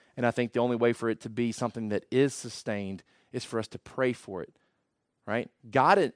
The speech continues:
God ensures us that if we're saved, we will stand firm. But he also says that we are to pray that God does those, does those type of things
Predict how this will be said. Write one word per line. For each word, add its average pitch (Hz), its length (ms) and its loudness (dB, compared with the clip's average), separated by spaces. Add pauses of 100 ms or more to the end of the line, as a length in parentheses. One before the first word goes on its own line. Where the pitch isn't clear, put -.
God 139 240 2
ensures 143 500 -4
us 104 140 -4
that 113 140 0
if 107 120 -4
we're 147 120 -4
saved, 120 420 -2
we 110 120 -4
will 123 180 -2
stand 110 280 -8
firm. 104 340 -8 (680)
But 117 100 0
he 113 60 4
also 123 260 4
says 104 340 -2
that 80 120 -6
we 107 140 -4
are 90 60 -2
to - 220 -18
pray 127 600 0
that 90 180 -8
God 98 320 -10
does 110 260 -2
those, 98 280 -6
does 120 380 0
those 104 140 -2
type 101 200 -4
of 95 60 -10
things 95 320 -8